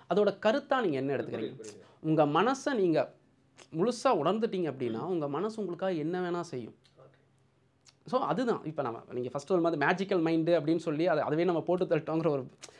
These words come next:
Speaker 1: இது இன்னொரு, இன்னொரு, இன்னொரு விஷயத்துக்குள்ளேயும் இது போகுது. நீங்க வாலியை மேஜிக்கல் மைண்ட்னு கூட வச்சுக்காதீங்க. இப்படி கூட எடுத்துக்கங்களேன். உங்க மனசு அது ஒரு விஷயத்த சொல்லும்.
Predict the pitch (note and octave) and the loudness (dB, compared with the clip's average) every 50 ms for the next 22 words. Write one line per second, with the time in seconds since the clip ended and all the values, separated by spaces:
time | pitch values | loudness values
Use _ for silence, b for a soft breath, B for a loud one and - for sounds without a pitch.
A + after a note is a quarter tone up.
0 | B B B G3+ F#3+ A#3 G#3+ G3+ B3 B3+ A3+ F#3+ G3 A3+ A#3+ A#3 G#3 F#3+ F#3+ G3+ | B B B -2 0 2 2 2 2 4 4 4 4 4 2 2 2 2 2 2
1 | G#3+ G#3 G#3 G3+ G3 F#3+ F#3 F#3 F3+ F#3 F3 - A3+ G#3 G#3+ G#3 F#3+ F#3 G3 F#3+ | 2 2 2 2 2 2 2 0 0 -2 -2 -4 -4 -4 -4 -4 -2 0 0 0
2 | E3 C#3+ - E3 E3 D#3+ D3 C3+ - B B B B B B B G3+ G#3 F#3+ E3+ | -2 -2 -2 -2 0 0 -2 -4 -8 B B B B B B B 2 4 4 6
3 | F3 A3+ C4+ C#4 B3+ G3+ E3 D#3+ E3 G3+ B3 B3 B3 - A#3 G#3+ G#3 G3+ G3+ F#3 | 4 4 4 2 0 0 0 0 0 0 0 -2 -4 -4 -4 0 0 0 0 0
4 | F#3 F3+ A3 F#3+ D#3+ D#3+ - D#3 C#3+ D3 F3 G3 F#3+ C4+ B3 G#3+ G3+ F3+ C#3+ C3+ | 0 -2 -2 -2 -2 -4 -4 -4 -2 0 0 0 0 -2 0 2 2 2 2 0
5 | C#3+ C3 C3 B2 A#2+ A#2+ A#2 A#2 - - - - - E3+ E3 E3 D#3 D#3+ F#3 C4 | -2 -4 -4 -4 -6 -6 -8 -10 -14 -18 -8 -4 0 4 4 4 4 2 0 0
6 | C#4 - - D#3 C#3 D#3+ A#3 - - - _ _ _ b b b b b b b | -2 -2 -2 0 0 0 -2 -4 -8 -16 _ _ _ b b b b b b b
7 | b b b b b - - E3 F3 F#3 F3+ F3 F3 F3+ - A3 G#3 F#3 - - | b b b b b -2 0 4 4 6 6 6 4 2 2 0 0 -2 -2 -2
8 | C#3+ C#3 C3+ - | -4 -4 -6 -10